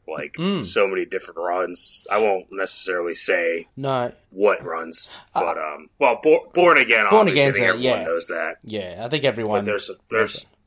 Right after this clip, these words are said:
Speaker 2: Sorry?
Speaker 1: there's some, there's some other ones that, uh,
Speaker 2: Mm.
Speaker 1: that they, that they pull from, too.
Speaker 2: Yeah. Uh, are you a big Daredevil fan, by the way, Josh?
Speaker 1: Oh, yeah, I, I, I really dig Daredevil.
Speaker 2: Awesome.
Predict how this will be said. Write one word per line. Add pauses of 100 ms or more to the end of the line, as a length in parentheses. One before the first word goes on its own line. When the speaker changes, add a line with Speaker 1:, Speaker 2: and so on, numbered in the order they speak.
(520)
Speaker 2:
Sorry? (500)
Speaker 1:
there's
some,
there's
some
other
ones
that, (100)
uh, (260)
Speaker 2:
Mm. (280)
Speaker 1:
that
they,
that
they
pull
from,
too. (160)
Speaker 2:
Yeah. (100)
Uh,
are
you
a
big
Daredevil
fan, (220)
by
the
way,
Josh? (1120)
Speaker 1:
Oh,
yeah,
I,
I, (260)
I (140)
really (220)
dig
Daredevil.
Speaker 2:
Awesome.